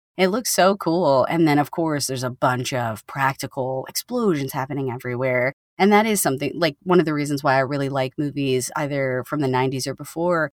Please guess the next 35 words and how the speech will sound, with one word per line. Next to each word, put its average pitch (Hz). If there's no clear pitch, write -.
because 208
they 226
really 302
blow 151
shit 135
up -
for 160
realsies. 135
You 143
know, 135
they 147
are 143
doing 143
huge 247
explosions 143
that 135
I'm 127
sure 160
are, 139
like, 123
low-key 180
bad 143
for 170
the 165
environment 135
in 135
the 135
long 131
term, 139
but, 131
like, 127
in 156
real 147
time 135
are 131